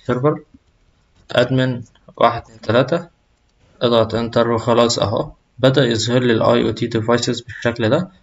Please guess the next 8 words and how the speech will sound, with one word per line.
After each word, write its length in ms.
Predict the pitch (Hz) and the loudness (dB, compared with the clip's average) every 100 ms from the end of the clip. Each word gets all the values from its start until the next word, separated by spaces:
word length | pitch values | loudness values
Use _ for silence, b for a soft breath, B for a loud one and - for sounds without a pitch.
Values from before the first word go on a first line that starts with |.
| _ | _
فممكن 440 | - 135 147 151 | 2 4 4 2
ان 60 | 123 | 2
انا 160 | 127 120 | 2 2
اتحكم 480 | - 123 - 120 | 0 -2 -2 -2
برضو، 320 | 113 117 117 107 _ _ _ _ _ - | 0 -2 -4 -12 _ _ _ _ _ -4
آه، 180 | 107 107 | 0 0
بالحاجات 560 | 107 117 117 113 120 | 0 0 0 2 2
دي، 300 | 120 110 110 | 0 -4 -6